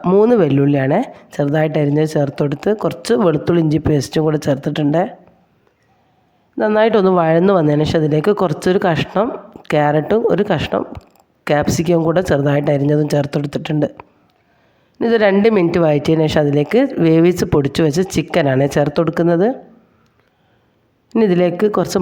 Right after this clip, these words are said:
മഞ്ഞൾപ്പൊടി, ഗരം മസാലപ്പൊടി, ഉപ്പ്, ആവശ്യത്തിന് ഉപ്പും കൂടെ ചേർത്തിട്ട് നന്നായിട്ടൊന്ന് ഇളക്കി യോജിപ്പിച്ച് കൊടുക്കേ. ഇനി അവസാനമായിട്ട് നമുക്കിതിലേക്ക് കുറച്ച്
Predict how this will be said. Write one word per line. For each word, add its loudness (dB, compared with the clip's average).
മഞ്ഞൾപ്പൊടി, 2
ഗരം 2
മസാലപ്പൊടി, 0
ഉപ്പ്, 0
ആവശ്യത്തിന് 0
ഉപ്പും -2
കൂടെ 2
ചേർത്തിട്ട് 0
നന്നായിട്ടൊന്ന് 0
ഇളക്കി -2
യോജിപ്പിച്ച് -2
കൊടുക്കേ. 0
ഇനി 2
അവസാനമായിട്ട് 0
നമുക്കിതിലേക്ക് 0
കുറച്ച് -2